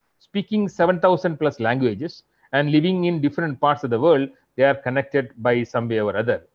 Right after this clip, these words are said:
And what is the connecting link? It is not the caste, it is not the religion, it is a D N A molecule. And the D N A molecule tells you the story, how the human populations in different parts of the world,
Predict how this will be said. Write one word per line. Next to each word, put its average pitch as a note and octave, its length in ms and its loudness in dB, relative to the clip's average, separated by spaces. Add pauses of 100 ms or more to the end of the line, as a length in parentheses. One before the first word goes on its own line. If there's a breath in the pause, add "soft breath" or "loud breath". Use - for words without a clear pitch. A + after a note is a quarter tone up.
And A2 140 -10
what C#3+ 180 -2
is E3 100 -4
the E3+ 60 -6
connecting E3+ 400 -4
link? F3+ 260 -4 (120)
It A2+ 120 -8
is A2+ 120 -4
not D3 220 0
the D#3+ 60 -2
caste, F#3+ 420 -2 (180)
it C#3 100 -4
is C#3 140 -2
not C3+ 180 0
the C3 80 0
religion, F3 460 2 (220)
it C#3 80 -4
is D#3+ 140 -2
a - 20 0
D B2 180 0
N G#2+ 100 0
A G2+ 60 -2
molecule. F2+ 440 -10 (1200)
And D#3 260 -2
the D#3+ 80 2
D E3+ 160 2
N G3 120 2
A G3 80 2
molecule F3 440 2 (300 soft breath)
tells F3+ 240 0
you F3+ 80 4
the C#3+ 100 2
story, C3+ 460 2 (160 soft breath)
how E3 540 2
the C#3+ 60 -2
human F3+ 340 -2
populations C3+ 640 -4
in F3+ 80 -6
different D#3 340 -6
parts G#2+ 220 -4
of G2+ 60 -14
the G2 80 -10
world, D3 220 -2